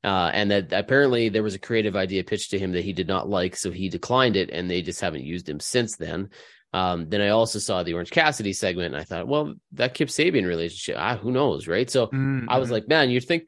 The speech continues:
Speaker 1: there gotta be something here." Miro reminds me, and this might not be fair 'cause I don't know the behind-the-scenes story on either one of these two gentlemen, but Miro reminds me somewhat of Andrade El Idolo, like, where they both go on social media and they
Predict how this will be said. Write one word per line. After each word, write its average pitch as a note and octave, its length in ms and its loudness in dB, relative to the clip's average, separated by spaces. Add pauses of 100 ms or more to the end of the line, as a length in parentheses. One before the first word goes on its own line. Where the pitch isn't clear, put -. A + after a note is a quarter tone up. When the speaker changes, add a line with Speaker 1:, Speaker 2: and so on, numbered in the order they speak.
Speaker 1:
there B2+ 160 2
gotta E3 240 4
be A#2+ 140 0
something B2 360 -2
here." F#2+ 280 -6 (280)
Miro A3+ 360 4
reminds D#3 500 4
me, D3 300 2
and B2+ 120 -4
this D#3 200 -6
might D3 160 4
not D#3 100 0
be D#3 80 -2
fair A#2+ 240 0
'cause A#2 140 -6
I A2 60 0
don't A2+ 140 0
know B2+ 100 -2
the B2 100 -4
behind-the-scenes A2+ 800 -2
story A2 340 -2
on F#2 160 -4
either G2 260 -4
one G2+ 140 -4
of G2+ 80 -4
these G2+ 180 -6
two G#2 200 -8
gentlemen, F#2+ 500 -6 (400)
but G#2+ 140 0
Miro E3+ 320 4
reminds C3+ 560 2
me C#3 100 -4
somewhat D#3 540 0
of C3 100 0
Andrade G#2 680 -2
El F#2 180 -6
Idolo, F2 500 -8
like, F2+ 180 -8
where A2+ 140 -4
they B2 120 2
both B2 360 0
go F3 100 -2
on E3+ 140 2
social C#3 340 -6
media A2+ 460 2
and G2+ 100 -4
they G2+ 320 -2